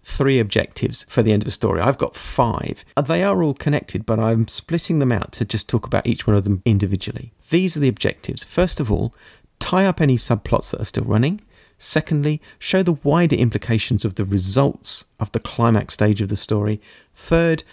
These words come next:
let the audience catch their breath and come down from the tension, drama and suspense of the climax. Fourth, finish on time, and I'll explain what I mean by that. And fifth, keep it real. Let's look at those in a little bit of detail. First of all, tie up the subplots.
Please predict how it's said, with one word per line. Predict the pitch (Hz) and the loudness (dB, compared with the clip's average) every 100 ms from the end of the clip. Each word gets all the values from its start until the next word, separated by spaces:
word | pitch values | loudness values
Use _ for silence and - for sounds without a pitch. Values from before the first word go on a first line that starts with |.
| - _ | -20 _
let | 113 143 - | 0 2 2
the | 175 | 2
audience | 185 190 180 | 2 0 -2
catch | - - - | -4 -4 -2
their | 180 | -2
breath | 160 104 110 - - | 0 0 0 -4 -6
and | 107 | -6
come | - - 143 | -4 0 2
down | 139 120 107 | 4 2 2
from | - | 2
the | 113 | 0
tension, | 113 107 98 - 107 117 | 2 -2 -2 -2 -4 -4
drama | - 107 110 110 | -2 2 4 4
and | 110 | 2
suspense | - - - - 147 - | 0 -4 -2 0 0 0
of | 117 | -6
the | - | -6
climax. | - 92 107 - - - | -4 -2 -2 -4 -8 -12
Fourth, | - 202 - 139 - - | 0 2 2 -2 -10 0
finish | 147 165 - | 2 2 2
on | 147 | 0
time, | 143 117 78 117 139 | 0 0 2 0 0
and | 110 | -2
I'll | 104 | 0
explain | - - 107 | -2 0 2
what | 104 - | 2 2
I | |
mean | 110 110 | 0 0
by | 110 | -2
that. | 127 - - - - | -6 -10 -14 -20 -4
And | 110 | -4
fifth, | - 123 110 - - _ _ | 0 0 0 -6 -20 _ _
keep | - 107 - | -2 0 0
it | - | -2
real. | - - 135 _ _ _ _ _ _ _ _ | -4 -4 -6 _ _ _ _ _ _ _ _
Let's | 143 - | -2 0
look | 165 135 | -2 -2
at | - | 0
those | 113 104 | 0 2
in | |
a | 98 | 0
little | 95 101 | 0 -2
bit | 101 | -4
of | |
detail. | - - - 104 | -4 -6 -6 -12
First | - 165 160 | -2 0 2
of | |
all, | 131 | 0
tie | - 147 147 | 0 2 2
up | - | 0
the | |
subplots. | 113 - 107 - - - - | -4 -2 -2 -4 -8 -8 -14